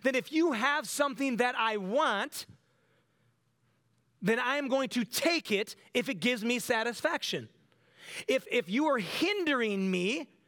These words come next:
from gaining the satisfaction that I want, then I am going to eliminate you because really you don't have any value. If you're following me, you'll see that power then,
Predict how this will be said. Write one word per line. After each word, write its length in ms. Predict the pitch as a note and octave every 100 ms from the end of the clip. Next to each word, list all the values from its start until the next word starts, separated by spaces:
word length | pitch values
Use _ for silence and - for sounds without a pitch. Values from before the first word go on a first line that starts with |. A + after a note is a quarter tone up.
| _ _ _ _ _ _ _ _ _ _ _ _
from 640 | - A#3 A#3+ D4 D4 G3+
gaining 440 | C#3+ F#3+ D#4 E4+ E4+
the 100 | D4
satisfaction 840 | - D#4 D4 - - D4+ - C4
that 120 | A3+ A#3+
I 220 | B3 B3+
want, 600 | A#3 G3 D4+ A3+ A#3 - - _ _ _ _ _ _ _ _ _ _ _ _ -
then 140 | C4
I 200 | B3 C4+
am 120 | D4+
going 220 | B3+ C#4 B3
to 160 | C4
eliminate 800 | C#4 B3+ B3+ D#4+ D#4 A#3 G#3 -
you 80 | A3
because 380 | A#3 - B3 F#3+
really 240 | C#4 D4+
you 140 | A3+ A#3
don't 260 | B3 B3+
have 280 | F#3+ A3+ G#3+
any 260 | A#3 G#3+ G3
value. 520 | E3+ G#3+ F#3 C#3 G#2 _ _ _ _ _ _ _ - -
If 160 | B3+ G3+
you're 100 | B3+
following 560 | - D#4+ E4 E4 C4
me, 80 | A3+
you'll 180 | A#3 B3
see 240 | - D4+
that 280 | C4+ A3 -
power 580 | - - D#4+ F#4 C#4+ G3+
then, 300 | D#3+ D#3+ C3+